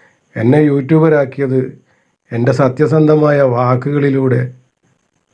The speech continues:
നിങ്ങൾ തന്നെ ആക്കിയതാണ് എന്നൊരു യൂട്യൂബർ. അതിൻ്റെ പേര് എൻ്റെ പേരും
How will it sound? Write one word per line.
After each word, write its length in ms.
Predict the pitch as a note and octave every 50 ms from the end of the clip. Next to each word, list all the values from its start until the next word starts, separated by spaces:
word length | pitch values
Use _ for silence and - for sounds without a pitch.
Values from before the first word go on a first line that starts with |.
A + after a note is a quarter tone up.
| _ _ _ _ _ _ _ _ _ _ _ - A2+
നിങ്ങൾ 280 | A2+ A2+ A#2+ C3+ C#3+ D3 C#3+ C#3+
തന്നെ 220 | C#3+ C3+ C#3 C3+ C3 B2
ആക്കിയതാണ് 560 | A#2+ B2 - C3 B2 B2 A#2+ A#2 A#2 A2+ A2 A#2+ - - _ - -
എന്നൊരു 280 | G#2+ G#2+ A2 G#2+ G#2 G#2+ G2+
യൂട്യൂബർ. 420 | G2+ G2+ - - - G2+ G2+ G2+ G2+ - _ _ _ _ _ _ _ _ _ _ _ _ _ _ _ _ _ _ _ _ _ _ _ _ -
അതിൻ്റെ 260 | A#2+ A2+ A2 A2+ A2+ - -
പേര് 360 | A2+ A2 A#2 A#2+ B2+ C3+ C3+ C3 - - - _ _ _ _ _ _ _ _ _ _ _ _ _ _ _ _ _ _ _ _ _ - -
എൻ്റെ 200 | G#2 G#2+ A#2+ B2+ B2
പേരും 300 | A#2+ A2+ A#2 A#2 A#2+ A#2